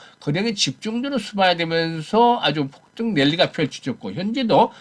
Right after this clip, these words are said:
거래량이 상당히 수반이 되고 있죠. 이것들이 앞서 언급을 했던 대로 일단 무엇보다도 이 세력들의, 그 세력들이 선-,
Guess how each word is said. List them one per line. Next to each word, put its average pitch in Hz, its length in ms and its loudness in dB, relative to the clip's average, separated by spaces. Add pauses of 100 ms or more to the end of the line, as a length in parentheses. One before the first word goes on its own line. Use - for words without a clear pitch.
(140)
거래량이 180 240 -4
상당히 190 500 -4
수반이 127 300 0
되고 101 160 -2
있죠. 101 180 -8
이것들이 185 500 2 (220)
앞서 269 460 2
언급을 180 340 0
했던 143 280 -2
대로 185 380 4 (200)
일단 151 260 -2
무엇보다도 127 520 -2
이 139 220 -4
세력들의, 135 640 -2 (380)
그 104 220 -2
세력들이 120 560 -4
선-, 135 260 -8